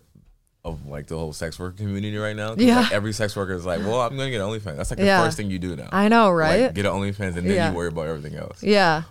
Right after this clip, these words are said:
Speaker 1: But I remember there was that moment where they were gone for, like, three days, and then fucking World War Three was happening
Speaker 2: I
Speaker 1: on
Speaker 2: know.
Speaker 1: Twitter, and everyone's like, "Ah, what the fuck am I gonna do? I
Speaker 2: I
Speaker 1: just bought a
Speaker 2: know.
Speaker 1: house." <laughs>
Speaker 2: That's why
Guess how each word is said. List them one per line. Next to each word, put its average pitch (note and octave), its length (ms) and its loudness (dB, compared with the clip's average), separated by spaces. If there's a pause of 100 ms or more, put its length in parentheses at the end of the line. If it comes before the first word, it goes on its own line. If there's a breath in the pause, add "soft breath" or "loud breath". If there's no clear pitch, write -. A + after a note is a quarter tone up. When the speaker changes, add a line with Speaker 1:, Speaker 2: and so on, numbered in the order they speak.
Speaker 1:
But G2+ 440 0
I F#2+ 80 -2
remember G2+ 260 0
there G#2 80 2
was G#2 120 0
that G2 100 2
moment G2 320 0
where F#2 100 -2
they F2+ 160 -2
were E2+ 120 -4
gone E2+ 320 -4
for, F#2 100 -12
like, D#2+ 180 -4 (220)
three E2+ 160 -8
days, D#2 340 -8
and D#2 100 -10
then D2 200 -10
fucking D2+ 560 -12
World E2 220 -6
War D#2+ 160 -10
Three E2 260 -10
was D#2 100 -10
happening D#2+ 340 -2
Speaker 2:
I G#3 60 4
Speaker 1:
on G#3+ 60 4
Speaker 2:
know. A#3 480 6
Speaker 1:
Twitter, F2 260 -2
and C#2+ 100 -8
everyone's D#2 320 -8
like, - 140 -6
"Ah, G3 360 -4
what G3 100 -4
the G#3 80 -8
fuck F#4 220 -8
am F#4+ 60 -6
I - 100 -6
gonna E3 160 -6
do? F#3 260 0
I G#3+ 160 4
Speaker 2:
I A3+ 40 2
Speaker 1:
just A3 40 2
bought A#3+ 160 6
a D4+ 80 6
Speaker 2:
know. C4 240 4
Speaker 1:
house." F#3 180 0
<laughs> G#2+ 140 -6
Speaker 2:
That's A#3 200 2
why D4+ 120 6